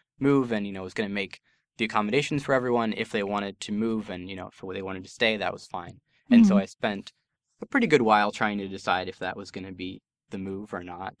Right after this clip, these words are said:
Speaker 1: and ended up talking to a lot of different people about what the, what the right decision would be.
Speaker 2: Mm-hmm.
Speaker 1: Um, but everyone had a different input, and everyone was very supportive, I think. But in the end, I think I decided that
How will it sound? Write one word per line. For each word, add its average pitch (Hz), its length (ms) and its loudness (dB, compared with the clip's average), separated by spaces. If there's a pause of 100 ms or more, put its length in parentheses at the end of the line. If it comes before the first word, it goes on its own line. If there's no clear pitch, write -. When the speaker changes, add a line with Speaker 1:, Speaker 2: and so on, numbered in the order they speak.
Speaker 1:
and 101 280 -16 (260)
ended 247 180 4
up 170 80 4
talking 156 340 0
to 120 120 -4
a 110 40 -2
lot 110 260 0
of 104 100 -6
different 98 300 -12
people 101 260 -8
about 90 360 -2 (200)
what 101 240 -10
the, 101 280 -8 (380)
what 110 160 -6
the 104 120 -6
right 98 180 -4
decision 98 380 -12
would 107 180 -14
be. - 180 -14 (320)
Speaker 2:
Mm-hmm. 214 260 6
Speaker 1:
Um, 208 220 -10 (180)
but - 220 -6 (440)
everyone 113 340 0
had 104 160 -4
a 95 60 -10
different 98 340 -8
input, 98 480 -8 (200)
and 95 220 -10
everyone 131 280 0
was 110 100 -4
very 101 180 0
supportive, 92 580 -8
I - 60 -12
think. - 300 -14 (580)
But 104 280 -2 (440)
in 135 120 0
the 120 120 2
end, 113 280 2
I 98 80 -4
think 107 200 -10
I 107 80 -6
decided 101 580 -6
that 95 220 -6